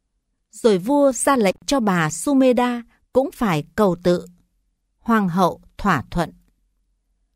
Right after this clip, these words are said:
Vào dịp lễ trai giới ngày mười lăm rằm trong tháng, hoàng hậu giữ hạnh nguyện bát quan trai giới và ngồi trầm tư về các công đức trong một cung thất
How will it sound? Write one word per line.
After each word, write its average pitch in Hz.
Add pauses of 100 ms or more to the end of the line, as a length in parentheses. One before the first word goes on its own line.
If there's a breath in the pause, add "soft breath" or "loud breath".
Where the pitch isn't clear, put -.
(340)
Vào 202
dịp 185
lễ 202 (120)
trai 277
giới 240 (160)
ngày 208
mười 180
lăm 254 (420)
rằm 170 (280)
trong 247
tháng, 196 (760)
hoàng 220
hậu 185 (120)
giữ 285
hạnh 254
nguyện 202 (120)
bát 277
quan 262
trai 247
giới 220 (640)
và 220
ngồi 196 (100)
trầm 180
tư 277 (220)
về 185
các 277 (100)
công 269
đức 339 (240)
trong 269
một 170
cung 254
thất 339